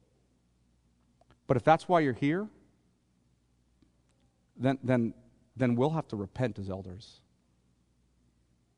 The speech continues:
to figure out what we're doing wrong and where we need to withdraw and pray. See, my desire is to hear from people, "I'm here because this church shows me Jesus.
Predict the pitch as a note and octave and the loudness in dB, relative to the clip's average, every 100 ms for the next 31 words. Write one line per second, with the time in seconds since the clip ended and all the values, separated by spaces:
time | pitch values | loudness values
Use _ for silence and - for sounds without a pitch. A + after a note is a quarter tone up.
0 | _ _ - D3 C3 A#2+ B2 B2 A#2+ G#2+ | _ _ -2 2 4 4 2 0 0 0
1 | G#2 A#2 G2+ G2 F#2+ - _ _ _ _ | 0 -2 -2 -8 -14 -18 _ _ _ _
2 | _ _ _ _ A#2 A#2 B2+ C3 A#2+ G#2+ | _ _ _ _ -2 2 4 4 2 0
3 | G#2+ A#2 - A#2+ A2 F#2+ F#2+ - G#2+ G2 | -2 -4 -2 0 0 -4 -10 -6 -6 -6
4 | F#2 F#2+ _ _ _ _ _ _ _ _ | -12 -20 _ _ _ _ _ _ _ _
5 | _ _ _ _ _ _ _ _ _ _ | _ _ _ _ _ _ _ _ _ _
6 | _ _ _ _ - C#3 C#3+ E3+ E3+ D#3+ | _ _ _ _ -4 2 4 4 4 4
7 | D#3+ C#3 - A#2 - D3+ A#2 G2 F#2 _ | 4 2 -2 -10 -4 -2 -2 -4 -12 _
8 | _ _ _ _ C3 G#2+ A#2 G#2+ G2 F#2 | _ _ _ _ -2 0 -2 -2 -6 -10
9 | - _ _ _ _ _ _ A2+ G#2+ D#3+ | -18 _ _ _ _ _ _ -4 0 0
10 | B2+ - G#2 G#2+ - C3+ - - A2+ G2 | 0 -4 -6 -8 -6 -6 -6 -4 -4 -4
11 | F#2 - A2 G2+ F#2 - - | -10 -6 -6 -6 -8 -18 -20